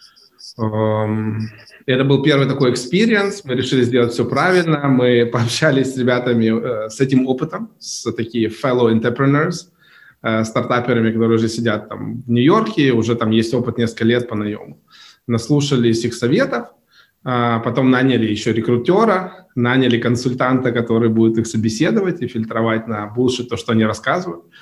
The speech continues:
Потому что, когда ты общаешься с американским селзом, ты вот думаешь, не существует идеальных человек, э, э, идеальных людей. Думаешь, что ты там такой половой ориентации, а потом ты поговорил с человеком, и ты понимаешь, что ты его просто любишь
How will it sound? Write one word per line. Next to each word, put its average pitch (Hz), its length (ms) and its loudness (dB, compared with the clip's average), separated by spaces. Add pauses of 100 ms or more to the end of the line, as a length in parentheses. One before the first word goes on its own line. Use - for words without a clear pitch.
(280)
Потому 127 160 -2
что, 117 120 -6
когда 131 180 2
ты 127 100 0
общаешься 127 480 -2
с - 80 -8
американским 131 540 0
селзом, 151 640 0
ты 131 60 -2
вот 123 160 2
думаешь, 127 320 4
не 120 60 0
существует 147 600 2
идеальных 139 400 2
человек, 127 640 -2
э, 131 80 -4
э, 113 540 0
идеальных 123 520 2
людей. 117 520 2 (380)
Думаешь, 135 400 4
что - 180 -4
ты 117 360 0
там 101 520 -8 (420)
такой 196 300 2
половой 165 320 6
ориентации, 143 640 0
а 117 80 0
потом 120 180 0
ты 127 80 0
поговорил 135 380 4
с 185 60 0
человеком, 120 400 2
и 113 40 2
ты 113 80 0
понимаешь, 139 320 2
что 139 100 -4
ты 131 120 -2
его 127 120 4
просто 120 280 -2
любишь 127 520 2